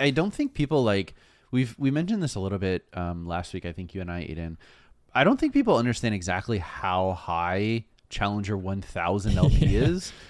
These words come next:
Speaker 1: Like, I, I mean, that's the equivalent of climbing, what, two and a half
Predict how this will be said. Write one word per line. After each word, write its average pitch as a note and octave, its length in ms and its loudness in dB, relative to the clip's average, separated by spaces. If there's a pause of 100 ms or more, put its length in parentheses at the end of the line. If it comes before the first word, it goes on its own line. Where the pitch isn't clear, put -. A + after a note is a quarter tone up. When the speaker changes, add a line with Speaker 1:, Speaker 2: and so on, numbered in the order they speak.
(280)
Speaker 1:
Like, B2 420 6 (760)
I, A2+ 200 4
I A#2+ 40 0
mean, A#2+ 400 2
that's B2 200 0
the C3 100 0
equivalent A2+ 420 0
of G2 100 -8
climbing, G2+ 840 -4 (140)
what, - 220 -2
two A#2+ 260 0
and B2 80 2
a A#2 40 2
half A2+ 420 -2